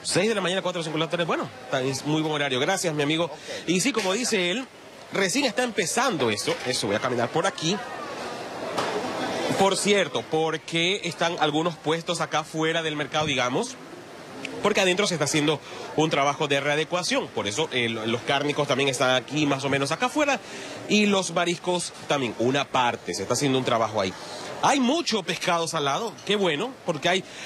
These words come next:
Speaker 1: variedad para todas las personas. Por ejemplo, mi amigo, ¿este es su puesto?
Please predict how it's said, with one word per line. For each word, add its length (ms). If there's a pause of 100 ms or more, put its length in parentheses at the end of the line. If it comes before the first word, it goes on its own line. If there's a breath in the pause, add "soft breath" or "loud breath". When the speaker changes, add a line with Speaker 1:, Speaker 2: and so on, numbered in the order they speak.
(100)
Speaker 1:
variedad 360
para 200
todas 200
las 120
personas. 540 (420)
Por 100
ejemplo, 400 (260)
mi 80
amigo, 300
¿este 160
es 40
su 60
puesto? 240